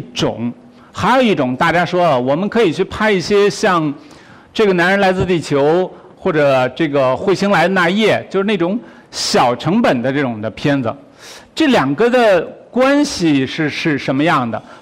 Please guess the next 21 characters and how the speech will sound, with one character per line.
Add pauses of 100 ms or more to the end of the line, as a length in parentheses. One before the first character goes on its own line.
到
底
哪
个
能
对
我
们
中
国
的
这
种
科
幻
电
影
这
个
市
场